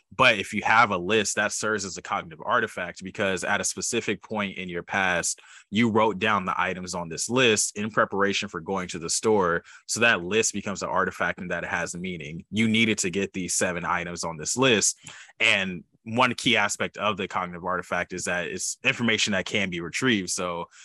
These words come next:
if you're at the store, you pull out the list, you see that number one on the list is laundry detergent. That's you. Essentially, when people be like, "Oh, like, shout out to my past self, looking out for my present self," that's what cognitive artifacts do. Like, you setting up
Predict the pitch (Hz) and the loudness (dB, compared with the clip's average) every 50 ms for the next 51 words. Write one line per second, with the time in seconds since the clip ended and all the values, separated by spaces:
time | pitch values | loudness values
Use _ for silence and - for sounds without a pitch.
0 | - _ - 107 98 101 113 104 - 107 - - - 107 98 95 95 90 90 85 | -18 _ 0 2 6 6 6 6 4 2 0 0 2 2 2 2 2 2 0 -2
1 | 87 90 - - 117 107 98 90 - 87 92 104 113 107 101 95 - - - 98 | -4 -4 -2 0 2 2 2 0 -2 -6 -4 -4 -2 -2 -2 -4 -6 -8 -8 -6
2 | 92 - - - 104 101 98 92 90 90 92 90 87 87 87 98 113 110 101 95 | -6 -6 -4 -2 -2 -2 -2 -4 -4 -4 -6 -6 -6 -6 -2 0 0 0 0 -2
3 | 92 87 87 87 87 85 - - 90 87 87 87 87 - - - _ 101 104 101 | -4 -6 -6 -6 -6 -6 -6 -6 -4 -4 -4 -4 -6 -8 -10 -12 _ -2 0 2
4 | 110 117 104 98 92 90 90 - - 92 87 85 87 87 87 87 90 - _ - | 2 2 2 0 -4 -4 -4 -4 -2 -2 -2 -2 -4 -6 -6 -8 -10 -12 _ -20
5 | - _ _ - 87 101 104 107 101 - - 101 101 107 110 104 101 98 92 90 | -20 _ _ -6 0 2 2 4 2 2 0 0 2 2 2 2 0 -2 -4 -6
6 | - - _ _ - 110 - - 165 165 151 - 160 135 127 117 107 117 113 110 | -10 -14 _ _ -4 -2 4 6 6 6 6 6 4 2 2 2 0 0 0 0
7 | 95 104 101 101 95 87 82 98 101 98 92 90 - - 101 95 90 90 - 101 | 0 0 0 0 -2 -2 -2 -2 -2 -4 -4 -6 -4 -4 -4 -4 -4 -6 -6 -6
8 | 92 90 - - 98 98 92 - - - 101 92 90 - 98 92 - 95 95 90 | -6 -6 -4 -2 -2 -2 -2 -2 -4 -6 -6 -6 -6 -6 -8 -8 -6 -6 -6 -6
9 | - 95 90 82 - 104 110 117 120 110 - 131 123 123 120 - - - - - | -4 -6 -6 -2 0 2 2 2 0 0 2 2 2 2 0 -4 -10 -20 -20 -12
10 | _ - 123 131 - - 113 - 120 110 104 98 95 90 92 90 90 85 - - | _ 2 4 4 4 2 0 2 2 2 2 0 -4 -6 -6 -6 -6 -6 -8 -10
11 | 85 82 80 - - 85 107 101 90 85 80 82 85 85 - - 101 98 95 95 | -10 -8 -10 -10 -6 -4 -2 -2 -2 -4 -2 -2 -2 -2 -2 -2 -4 -2 -2 -4
12 | 92 90 92 - - 123 104 98 101 95 92 92 92 90 92 | -4 -4 -2 0 2 2 2 2 0 0 0 0 0 0 -2